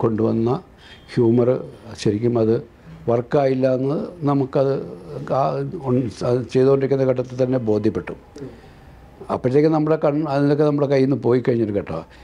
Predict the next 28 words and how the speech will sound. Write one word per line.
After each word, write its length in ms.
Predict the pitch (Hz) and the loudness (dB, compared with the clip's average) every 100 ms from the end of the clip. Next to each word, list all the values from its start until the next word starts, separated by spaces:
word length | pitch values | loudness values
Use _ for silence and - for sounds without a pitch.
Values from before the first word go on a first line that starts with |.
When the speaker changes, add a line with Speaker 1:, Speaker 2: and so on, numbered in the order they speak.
| - | -14
Speaker 2:
ഉം. 100 | 135 | -2
Speaker 1:
പിന്നെ 180 | 139 139 - | 0 2 2
ഫൈറ്റുകൾ, 500 | 127 127 - 117 101 98 | 2 0 2 2 2 0
ഇതിനകത്ത് 300 | 117 127 131 127 | 0 2 2 2
ആദ്യം 240 | 127 131 131 | 2 2 2
ഒരു 100 | 127 120 | 4 4
ലോറിയുടെയൊക്കെ 500 | 120 123 123 113 117 | 4 2 2 0 0
ഒരു 80 | 110 | 0
ഫൈറ്റുണ്ട്, 420 | 107 104 107 107 117 - - - - - 127 | -2 -2 0 0 -2 -4 -20 -20 -20 -6 -2
പിന്നെ 160 | 127 131 | 2 4
രണ്ട് 200 | 135 139 127 | 4 4 2
ഫൈറ്റുകളുണ്ട്. 420 | 120 117 107 113 | 0 2 2 2
ഈ 80 | 135 | 2
ഫൈറ്റുകളൊക്കെ, 540 | 127 127 143 131 110 107 120 | 2 4 4 4 2 -4 -2
ഏ? 40 | 143 - _ 196 | -2 -4 _ -4
Speaker 2:
ഇൻട്രോ 200 | 208 202 196 | -2 -2 -2
ഫൈറ്റ്. 320 | 180 - 160 175 139 | -4 -4 -6 0 2
Speaker 1:
ഇൻട്രോ 240 | 127 135 139 | 4 2 2
ഫൈറ്റുണ്ട്, 400 | 139 117 123 139 156 | 0 0 0 2 2
അത് 100 | 139 139 | 4 2
കഴിഞ്ഞിട്ട് 280 | 135 135 135 | 2 0 0
പിന്നെ 160 | 131 139 | 2 2
ഒരു 60 | 113 | 0
ഫൈറ്റുണ്ട്. 380 | 110 - 98 127 165 - - - - - | -2 -2 0 0 -2 -12 -20 -20 -20 -8
ആ, 100 | - 127 120 117 120 | -2 2 2 2 -2
അപ്പോൾ 140 | 123 147 147 | 0 4 4
ഈ 40 | 147 | 4
ഫൈറ്റുകളൊക്കെ 760 | 156 135 156 160 156 - 165 | 0 2 2 2 0 -2 0